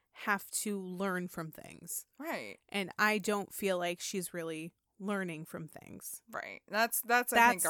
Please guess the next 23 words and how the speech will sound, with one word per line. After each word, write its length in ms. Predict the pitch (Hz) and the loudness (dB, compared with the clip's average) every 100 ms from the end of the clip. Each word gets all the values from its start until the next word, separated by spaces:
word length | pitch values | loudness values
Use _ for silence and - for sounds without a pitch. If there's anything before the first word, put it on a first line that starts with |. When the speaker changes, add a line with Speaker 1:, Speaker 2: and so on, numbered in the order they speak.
| 165 | 2
Speaker 2:
our 140 | 160 151 | 2 0
only 60 | 151 | 0
real 180 | 139 - | -2 -2
Speaker 1:
problem. 300 | - 85 - | -6 -8 -8
Speaker 2:
problem. 300 | 50 50 233 | -10 -10 -4
Speaker 1:
That's 300 | 208 202 - | -2 -2 -4
the 100 | 185 | -8
problem. 560 | - - - - 208 - | -8 -10 -10 -16 -16 2
Speaker 2:
But 420 | 277 226 175 160 175 - _ _ | 4 6 4 2 -4 -20 _ _
she 320 | - - 226 | -10 -6 -2
is 240 | 220 247 202 | -2 -2 -2
an 80 | 185 | -4
amazing 400 | 170 170 202 190 | -4 -2 -2 -2
artist. 600 | 143 143 147 - - 262 | -2 -2 -2 -2 -2 -6
Speaker 1:
Mm. 220 | 262 262 _ | -8 -10 _
Speaker 2:
She 180 | - - | -12 -8
does 280 | 190 190 180 | -2 0 0
work 240 | 185 170 | -2 -2
insanely 600 | 185 170 - 202 190 180 | -2 0 2 2 -2 -4
hard. 440 | 175 156 143 135 135 | -4 -2 -2 -2 0
Speaker 1:
Yes. 380 | 190 - - - | 0 0 -6 -2
Speaker 2:
She 140 | 269 | 0
has 100 | 240 | 0